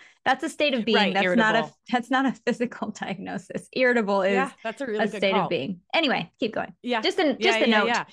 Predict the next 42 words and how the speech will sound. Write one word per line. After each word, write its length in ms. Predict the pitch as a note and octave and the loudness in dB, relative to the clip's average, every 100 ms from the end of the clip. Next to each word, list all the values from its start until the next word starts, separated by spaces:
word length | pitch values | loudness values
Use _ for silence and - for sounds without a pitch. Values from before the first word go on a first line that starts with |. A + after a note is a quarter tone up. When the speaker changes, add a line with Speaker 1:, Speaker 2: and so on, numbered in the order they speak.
| - - _ _ _ _ _ _ _ _ _ _ - | -20 -20 _ _ _ _ _ _ _ _ _ _ -6
Speaker 2:
Yeah, 180 | D4+ D4+ | -6 -4
no, 200 | D#4 B3 | -4 -4
and, 100 | A3+ | -4
and 140 | G#3 A3 | -6 -4
a 40 | |
really 220 | A#3 A#3 | -4 -4
interesting 400 | G#3 G#3 G#3 F#3+ | -6 -8 -12 -8
note 220 | E3 E3 - | -8 -8 -10
to, 220 | E3+ E3 | -8 -6
uh, 260 | E3 E3+ D#3+ | -6 -6 -8
contemplate 600 | - G3 G#3 G#3+ F#3 F3+ | -10 -8 -6 -6 -8 -10
and 80 | E3 | -10
ponder. 420 | D#3+ D#3+ C#3+ B2+ _ - - - - | -8 -8 -10 -16 _ -20 -20 -20 -4
But, 300 | G3 F#3+ F#3+ | 0 0 2
um, 640 | F#3+ F3+ F3+ F3+ F3+ F3+ F3+ _ - - _ - | 0 2 0 0 -2 -4 -10 _ -20 -20 _ -2
I 460 | A3+ A3 A3+ A3+ | 0 2 2 0
spent 340 | A3 - C4 A#3 | -4 -4 -4 -4
years 360 | G#3 F#4+ A#4 | -4 -4 -4
trying 280 | - A#3 A3 | -4 -4 -2
to 60 | A3 | -4
get 180 | A3+ E3+ | -4 -2
well. 360 | G3 A#3 - _ - | -2 -4 -8 _ -10
And 520 | G3+ G3+ G3 G3+ G3+ | -6 -4 -4 -6 -8
what 160 | F#3+ G#3+ | -8 -6
I 80 | G3+ | -8
came 300 | - A3+ B3+ | -10 -12 -10
to 120 | C#4+ | -8
understand 640 | G#3+ G#3 - - E3+ E3+ | -8 -10 -10 -6 -6 -6
is 160 | D#3 E3 | -8 -10
that 260 | D#3+ D3+ _ | -8 -10 _
part 320 | - A#3+ A#3 | -6 -2 -2
of 160 | A3 F#3+ | -2 -2
what 260 | F3+ F3+ | -2 -2
was 360 | F3 F3 F3 - - _ - - | -2 -2 -4 -14 -20 _ -14 -6
making 300 | F#3+ G3+ G3+ | -4 -2 -2
me 100 | F#3 | -2
and 120 | E3+ | -4
keeping 260 | F3+ F#3 | -8 -6
me 80 | G#3 | -4
sick 260 | A#3+ G#3+ - | -4 -8 -6
was 180 | E3+ E3+ | -6 -6
physiologic. 640 | F#3 F#3 C4+ A3 G#3 G#3+ | -10 -8 -6 -6 -6 -10